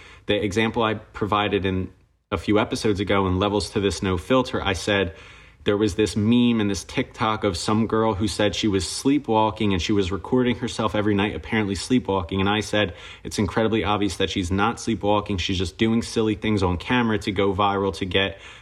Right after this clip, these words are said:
a million views." Here's just two more examples of that,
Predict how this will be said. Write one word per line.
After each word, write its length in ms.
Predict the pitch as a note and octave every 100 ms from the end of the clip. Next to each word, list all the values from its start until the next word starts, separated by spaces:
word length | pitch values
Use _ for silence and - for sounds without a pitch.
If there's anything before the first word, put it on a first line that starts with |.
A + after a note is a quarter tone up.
| -
a 80 |
million 420 | G#2 G2 F#2+ F#2 F2+
views." 500 | A#2 A2 F2 - - - _ _ _ _ _ _ _ -
Here's 280 | B2+ B2 A2+
just 200 | A#2+ -
two 80 |
more 180 | A#2+ A2
examples 460 | G2+ F2 G#2 F#2+ F2
of 80 | E2+
that, 320 | E2 D#2+